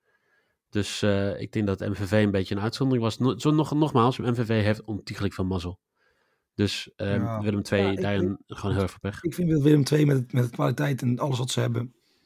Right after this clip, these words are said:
Speaker 2: ze maar overtuigen ze mij niet. Misschien met mijn stem wordt ook
Speaker 1: Eh,
Speaker 2: al meteen
Speaker 1: ja, ja, heel, heel simpel, Jelle. Ze moeten nu tegen Den Bosch, Helmond, Almere, Jong Ajax.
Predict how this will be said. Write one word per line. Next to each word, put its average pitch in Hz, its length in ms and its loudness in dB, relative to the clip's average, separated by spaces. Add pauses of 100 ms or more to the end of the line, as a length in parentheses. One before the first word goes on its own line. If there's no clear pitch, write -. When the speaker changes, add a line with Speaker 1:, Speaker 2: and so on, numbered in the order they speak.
(120)
Speaker 2:
ze - 140 -14
maar 135 80 -2
overtuigen 123 440 0
ze 110 80 0
mij 120 100 0
niet. 110 320 -4
Misschien 151 280 -2
met 139 160 0
mijn 151 140 2
stem 143 180 0
wordt 120 140 2
ook 135 60 6
Speaker 1:
Eh, 139 60 6
Speaker 2:
al 135 60 4
meteen 123 400 0 (260)
Speaker 1:
ja, 160 180 2
ja, 160 240 2
heel, 147 180 2
heel 156 180 4
simpel, 160 280 4
Jelle. 143 360 4
Ze - 80 -4
moeten 131 180 0
nu 131 60 2
tegen 127 220 0
Den 123 120 6
Bosch, 127 260 2
Helmond, 113 560 4
Almere, 107 640 4
Jong 101 240 0
Ajax. 92 560 -2